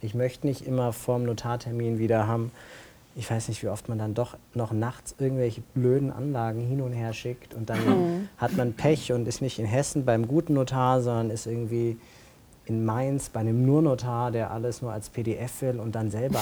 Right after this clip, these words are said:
Speaker 1: abschreibt. Und dann denkst du dir, wir sind im Jahr zwanzig dreiundzwanzig und machen hier irgendwie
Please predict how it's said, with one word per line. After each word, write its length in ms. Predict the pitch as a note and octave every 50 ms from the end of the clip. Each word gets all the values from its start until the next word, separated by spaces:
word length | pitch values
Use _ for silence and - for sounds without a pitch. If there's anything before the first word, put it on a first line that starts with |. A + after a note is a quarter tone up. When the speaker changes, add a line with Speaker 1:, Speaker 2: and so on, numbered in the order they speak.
| - -
Speaker 1:
abschreibt. 680 | B2+ - - - - - A#2 A#2 B2 B2 B2+ - - -
Und 80 | A#2
dann 160 | A#2 A2+ A2
denkst 240 | G#2+ A#2 B2+ B2 - -
du 60 | A#2
dir, 160 | A#2+ G#2+ G#2+
wir 100 | A2+ A2+
sind 200 | G#2 A2+ A#2+ A2+
im 100 | G#2 A#2
Jahr 180 | A2+ A2+ A#2 A2
zwanzig 400 | - - A#2 G#2+ - G#2+ - -
dreiundzwanzig 1000 | G#2+ G2+ G#2 A2 C3+ D#3+ D#3+ - - D3+ D3 D3+ D3 - D3+ D3 C#3+ - - - - - - - - - - - - - _ _ _ _ _ - _ - -
und 120 | A#2+ A#2
machen 300 | A#2 - F3 - - B2+
hier 300 | A#2+ A#2+ A#2 A2+ A2 G2+ - - - - - _ _ _ _ _ - _ -
irgendwie 540 | D3+ C3+ D#3 D3+ B2+ C3 B2+ B2+ B2+ A2+